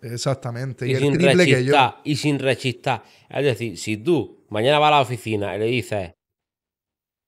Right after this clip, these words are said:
Speaker 2: "Shh, esto no quiero", te dice la tía o el tío, "ahí tengo veinte como tú".
Speaker 1: Eh.
Speaker 2: ¿Qué pasa?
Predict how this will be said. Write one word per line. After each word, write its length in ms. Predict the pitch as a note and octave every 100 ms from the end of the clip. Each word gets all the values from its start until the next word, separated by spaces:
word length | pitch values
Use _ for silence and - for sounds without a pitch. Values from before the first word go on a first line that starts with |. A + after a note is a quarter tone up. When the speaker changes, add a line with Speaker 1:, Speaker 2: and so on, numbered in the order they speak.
| _ -
Speaker 2:
"Shh, 280 | - - - _ _ -
esto 400 | F3+ F#3 - B2
no 140 | C3+
quiero", 500 | C3 F#3 A3 A#3+ A#3
te 120 | -
dice 280 | C#3+ C3 B2
la 180 | A#2+ A2
tía 360 | B2 A#2 G#2 G2+
o 120 | G#2
el 100 | G2+
tío, 380 | - A#2 G#2+ D#2+ - _ _ _ _ _ _ _ -
"ahí 160 | C3
tengo 260 | D3+ E3 D3
veinte 260 | D3+ C#3+
como 220 | C3 A#2+ G#2+
tú". 280 | G#2 - _ _ _ _ A2+
Speaker 1:
Eh. 680 | A2+ A#2+ A#2+ A#2+ A2+ A2 G2+ -
Speaker 2:
¿Qué 120 | D#3
pasa? 440 | D#3 G3 F#3+ B2